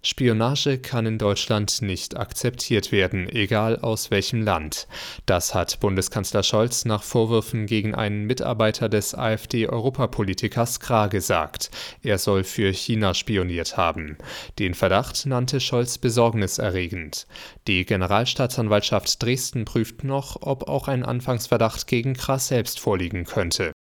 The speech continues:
Der ukrainische Präsident Selenskyj hat sich erleichtert über das Soforthilfspaket der U S A gezeigt. Die Unterstützung werde gebraucht, um weiter Leben vor russischen Angriffen zu schützen, schrieb er auf der Plattform X.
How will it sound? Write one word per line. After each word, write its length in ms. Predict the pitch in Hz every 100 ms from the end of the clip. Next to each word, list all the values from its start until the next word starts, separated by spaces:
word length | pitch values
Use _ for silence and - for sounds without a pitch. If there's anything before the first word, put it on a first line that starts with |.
| _ _ _ _ - - - _
Der 200 | 110 104
ukrainische 680 | 127 123 123 120 143 135 139
Präsident 500 | 123 117 101 101 98
Selenskyj 680 | - 107 95 104 - - 135
hat 200 | 123 123
sich 320 | - 131 -
erleichtert 640 | 139 110 113 127 - 123 -
über 240 | - 113
das 300 | 113 107 -
Soforthilfspaket 1400 | 127 117 127 127 - 123 98 - - 104 - 101 - -
der 140 | 110 104
U 120 | 107
S 180 | 113 -
A 200 | 117 98
gezeigt. 640 | 95 - 95 76 - - - - - -
Die 140 | 95
Unterstützung 680 | 101 104 95 123 - 120 107
werde 220 | 104 107
gebraucht, 580 | 104 - 101 123 - -
um 360 | - 120 110
weiter 320 | 113 117 139 113
Leben 400 | 113 110 113 104
vor 240 | - 113
russischen 480 | 107 - 117 - 120
Angriffen 640 | 117 107 - 98 - 101
zu 180 | 90 95
schützen, 600 | 87 101 - - 85 76
schrieb 360 | - - 101 90
er 260 | 110 92 -
auf 180 | 95
der 120 | - 101
Plattform 440 | 104 - - 107
X. 480 | 107 90 - -